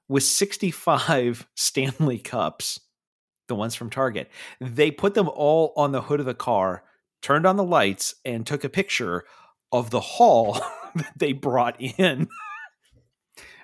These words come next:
Now, the question is,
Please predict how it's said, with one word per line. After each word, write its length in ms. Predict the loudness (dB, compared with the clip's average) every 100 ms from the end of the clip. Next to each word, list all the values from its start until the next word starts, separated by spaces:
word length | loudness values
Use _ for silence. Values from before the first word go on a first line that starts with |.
| _ 0
Now, 400 | 2 2 0 _ _ _ _ _ _ _ _ _ _ _ -20 -20 -10
the 80 | 2
question 440 | 4 4 2 0
is, 420 | 0 0 -2 -6